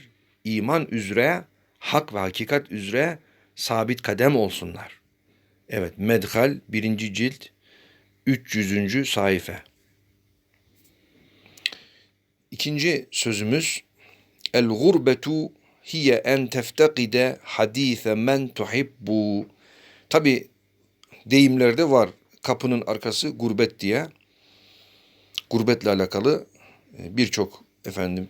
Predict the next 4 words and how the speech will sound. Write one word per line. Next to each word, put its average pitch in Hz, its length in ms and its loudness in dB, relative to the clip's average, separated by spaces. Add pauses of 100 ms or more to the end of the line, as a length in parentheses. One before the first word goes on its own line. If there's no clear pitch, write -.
türküdür, 95 460 -4
şarkıdır, 95 760 -4 (260)
deyimdir, 101 640 0
atasözüdür. 107 800 -6